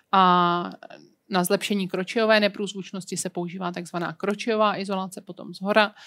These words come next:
a je potřeba hlavně u té nezapomenout oddělit ji od všech navazujících konstrukcí nějakými okrajovými páskami a podobně.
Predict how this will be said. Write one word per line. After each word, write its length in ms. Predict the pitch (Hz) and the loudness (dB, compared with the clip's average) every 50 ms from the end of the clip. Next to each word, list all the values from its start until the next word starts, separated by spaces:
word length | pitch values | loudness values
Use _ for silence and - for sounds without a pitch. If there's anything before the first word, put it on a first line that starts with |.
| - - - - - _ | -20 -20 -20 -20 -10 _
a 120 | - 185 180 | -2 0 0
je 100 | 180 175 | 0 0
potřeba 380 | 175 202 185 - - 190 190 | -4 -6 -4 -2 0 2 2
hlavně 280 | 180 185 185 180 185 185 | 2 0 0 -2 -4 -6
u 60 | 180 | -6
té 200 | 180 - 185 180 | -2 0 0 0
nezapomenout 640 | 180 180 175 185 170 - 185 185 180 185 185 185 - | 0 0 0 -2 -2 -2 -2 -2 0 -2 -2 -4 -6
oddělit 520 | - 185 170 180 170 180 170 170 170 170 - | -8 -8 -6 -6 -6 -4 -4 -6 -6 -8 -8
ji 100 | 180 180 | -8 -8
od 180 | 175 175 - | -8 -10 -12
všech 440 | - - - - 196 185 180 - - | -14 -12 -4 -2 -2 -2 -2 -4 -6
navazujících 600 | 185 170 170 175 165 180 180 170 - 196 180 175 | -4 -4 -4 -4 -4 -6 -10 -8 -8 -8 -8 -8
konstrukcí 640 | _ 180 170 160 - - 185 175 - - - 180 170 | _ -10 -10 -10 -10 -12 -14 -14 -14 -12 -10 -8 -8
nějakými 420 | 170 170 170 160 - 185 170 160 | -8 -8 -10 -12 -10 -10 -10 -10
okrajovými 560 | - - - 185 175 175 170 170 170 170 170 160 | -8 -4 -2 0 0 0 0 -2 -4 -6 -6 -6
páskami 640 | 160 156 151 151 151 - - _ - 175 170 170 - | -6 -6 -6 -6 -8 -12 -14 _ -12 -10 -10 -10 -12
a 60 | 180 | -12
podobně. 500 | 165 - 170 165 165 165 165 165 170 | -12 -12 -10 -8 -8 -8 -8 -8 -10